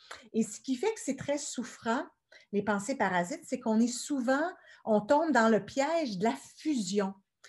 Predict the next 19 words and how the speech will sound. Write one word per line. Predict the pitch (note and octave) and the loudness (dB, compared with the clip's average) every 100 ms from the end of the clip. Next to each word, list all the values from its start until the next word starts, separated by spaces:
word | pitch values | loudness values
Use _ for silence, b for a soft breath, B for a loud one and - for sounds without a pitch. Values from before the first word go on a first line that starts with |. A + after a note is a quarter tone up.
| B B - | B B -8
euh, | F3 | -6
cognitive. | E3 A#3 G#3 F#3 - F3+ E3+ E3+ | -2 2 2 2 -2 -10 -8 -4
Vous | |
voyez | F#3 G#3 C4+ | -2 0 -2
ici, | - F4 | -2 -2
j'ai | C4 | 2
mis | A3+ B3+ | 4 6
une | A#3 | 4
petite | - - - | 0 -8 -4
image | A3 B3+ C4 G3 | 0 0 0 0
d'un | G3+ G#3 | 0 0
citron, | G3+ - A3 - - F#3 C4+ _ B B B B - | -2 -6 -8 -8 -4 -4 -6 _ B B B B -6
euh, | F3 F3+ | -4 -4
pour | F3+ A#3 | -4 -4
qu'on | - G#3 | 0 0
puisse | G3+ E4+ D4 | 0 -2 0
un | A3 | 0
peu | D4+ D4+ | 2 4
illustrer. | A#3 G3+ G3+ - - C4+ C#4+ | 4 2 -4 -10 -2 0 0